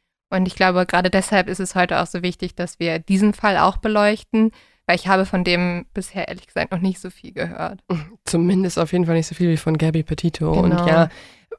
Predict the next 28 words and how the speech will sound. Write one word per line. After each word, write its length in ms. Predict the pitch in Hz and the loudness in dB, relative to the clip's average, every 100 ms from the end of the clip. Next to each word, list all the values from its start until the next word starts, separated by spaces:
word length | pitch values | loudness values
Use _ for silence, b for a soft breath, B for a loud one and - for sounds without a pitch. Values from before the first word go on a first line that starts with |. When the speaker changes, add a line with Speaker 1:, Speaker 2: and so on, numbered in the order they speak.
| - | -6
Speaker 2:
hier 220 | 165 214 | 4 4
ist 80 | 190 | 4
es 100 | 180 | 0
ja 120 | 175 | 0
auch 100 | 175 | 2
noch 160 | 185 180 | 0 0
ein 80 | 170 | 0
Fall, 300 | 170 170 160 | 2 2 2
wo 120 | 165 | 2
die 120 | 170 | 2
Aufmerksamkeit 680 | 165 175 170 170 165 170 - | 4 2 0 -2 0 0 0
wirklich 260 | 175 175 - | -2 -2 -4
was 160 | 151 - | -12 -10
bringt. 540 | - 190 233 175 - - | -4 2 2 2 -4 -4
Also 340 | 165 175 170 196 | 0 4 2 2
Speaker 1:
Ja. 300 | 190 185 185 _ | -2 -2 -6 _
Speaker 2:
nur 240 | 202 208 | 0 2
Speaker 1:
Hm. 40 | 214 | 2
Speaker 2:
so 540 | 180 240 214 196 220 | 2 2 2 0 -4
kann 220 | - 214 220 | -2 0 0
es 80 | 190 | 0
ja 100 | 170 | -2
vielleicht 260 | 170 156 | -2 -2
noch 100 | 160 | -4
zu 120 | - | 0
neuen 220 | 165 160 165 | 2 2 2
Ergebnissen 520 | 160 160 160 151 160 | 0 -2 -4 -4 -4
kommen. 400 | - 156 160 | -2 -2 -4